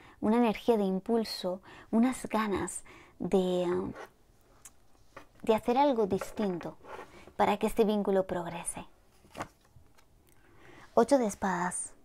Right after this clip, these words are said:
No vemos nada. En este momento no vemos nada. No vemos nada. Y es lo que te he dicho antes. Incluso nos imaginamos cosas que no son. O sea, el ocho de espadas y el siete de espadas son cartas de verdad,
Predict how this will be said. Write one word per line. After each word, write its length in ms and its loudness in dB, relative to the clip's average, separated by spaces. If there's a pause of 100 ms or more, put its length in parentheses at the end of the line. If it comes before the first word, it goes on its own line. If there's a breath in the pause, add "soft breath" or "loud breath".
(680 loud breath)
No 120 6
vemos 340 2
nada. 340 -4 (200)
En 100 2
este 180 8
momento 320 4
no 100 0
vemos 320 -2
nada. 300 -2 (920 soft breath)
No 160 6
vemos 240 12
nada. 360 6 (120)
Y 100 4
es 60 4
lo 100 10
que 100 6
te 80 2
he 40 6
dicho 220 0
antes. 420 -2 (320 loud breath)
Incluso 600 6
nos 260 2
imaginamos 560 2
cosas 280 0
que 100 -6
no 120 -2
son. 320 -6 (1300 soft breath)
O 40 -20
sea, 120 -2
el 80 6
ocho 160 6
de 60 10
espadas 560 -2
y 80 4
el 80 4
siete 220 2
de 60 6
espadas 500 4 (100)
son 520 -6
cartas 580 0 (280 loud breath)
de 80 2
verdad, 360 2